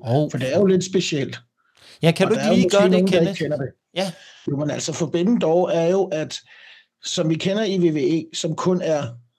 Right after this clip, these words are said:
Speaker 2: øh, V V E, og de arbejder ikke med andre, der er A E W meget anderledes. Der giver deres wrestler lov til at være på A E W, men også på andre promotions. Og så den her en gang om året, der, øh, åbner de simpelthen dørene op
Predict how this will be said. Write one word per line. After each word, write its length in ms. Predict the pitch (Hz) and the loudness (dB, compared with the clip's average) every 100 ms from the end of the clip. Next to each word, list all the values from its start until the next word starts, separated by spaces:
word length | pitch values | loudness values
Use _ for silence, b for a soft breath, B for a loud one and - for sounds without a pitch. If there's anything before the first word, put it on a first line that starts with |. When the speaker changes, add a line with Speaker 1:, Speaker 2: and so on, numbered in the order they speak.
| _ _ - 165 | _ _ -12 -4
Speaker 2:
øh, 140 | 147 | -4
V 200 | 135 151 | -2 -4
V 20 | |
E, 280 | 131 135 - 160 | -2 -4 -4 -6
og 80 | |
de 120 | 147 160 | -2 -2
arbejder 300 | 156 160 151 | -2 -2 -2
ikke 120 | 147 | -2
med 80 | 127 | -4
andre, 260 | 127 175 170 | -4 -6 -4
der 80 | 175 | -2
er 60 | |
A 160 | 165 170 | 0 -2
E 240 | - 151 | -2 -4
W 200 | 165 180 | 0 0
meget 220 | 143 156 - | 0 -4 -2
anderledes. 580 | 156 185 147 120 120 - | -2 0 0 -4 -8 -8
Der 120 | 143 - | -10 -6
giver 180 | 156 139 | -6 -4
deres 220 | 127 - | -6 -4
wrestler 280 | 160 156 175 | -4 -4 -4
lov 220 | 147 143 | -4 -4
til 160 | 160 170 | -4 -4
at 280 | 135 120 120 b b b - | -4 -6 -10 b b b -4
være 200 | 143 185 | -2 0
på 80 | 208 | 2
A 100 | 185 | 0
E 60 | 180 156 | 0 0
W, 220 | 165 175 175 | 2 0 0
men 160 | 170 160 | 0 2
også 180 | 170 | 0
på 80 | - | -4
andre 280 | 170 147 160 | -6 -6 -6
promotions. 800 | 160 185 220 240 - 120 - - B B B B | -2 0 0 -2 -4 -6 -8 -12 B B B B
Og 100 | - | -8
så 100 | - | -4
den 180 | 180 190 | 0 2
her 80 | 185 | 2
en 180 | 175 190 | 2 0
gang 200 | 175 170 | -2 0
om 100 | 175 | 2
året, 300 | 156 151 175 - - | 2 2 0 -4 -4
der, 400 | 185 170 156 151 | -2 0 0 0
øh, 40 | 147 | 0
åbner 280 | 165 151 | -2 -2
de 140 | 151 156 | -4 -4
simpelthen 320 | - 185 180 | -2 0 0
dørene 320 | 165 143 175 | -2 -2 -2
op 200 | 151 175 | -2 -4